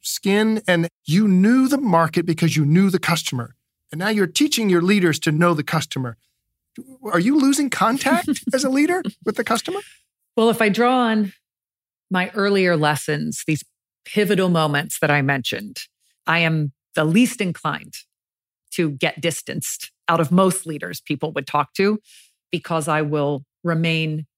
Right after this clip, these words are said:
Speaker 2: in love with the customer and with the frontline employee and never forget that nothing happens without that, right? That's where the magic happens. And so,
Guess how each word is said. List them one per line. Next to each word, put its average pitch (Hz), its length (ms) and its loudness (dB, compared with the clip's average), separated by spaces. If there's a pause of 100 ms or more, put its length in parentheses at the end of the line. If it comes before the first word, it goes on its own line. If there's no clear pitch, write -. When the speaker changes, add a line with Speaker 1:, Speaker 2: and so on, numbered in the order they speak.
(180)
Speaker 2:
in 170 360 4
love 170 540 0 (320)
with 156 180 -2
the 160 80 -2
customer - 640 -2 (380)
and 160 140 0
with 156 160 0
the 160 60 -2
frontline 156 500 2
employee 78 680 0 (240)
and 156 580 0 (380)
never 170 480 2
forget - 540 -6 (400)
that 147 180 0
nothing 165 380 2
happens - 680 -4 (300)
without 147 420 0
that, - 440 -6
right? 151 200 -2
That's 170 260 0
where 170 100 0
the 151 100 -4
magic 143 400 -6
happens. 139 480 -2
And 147 140 -4
so, 147 480 0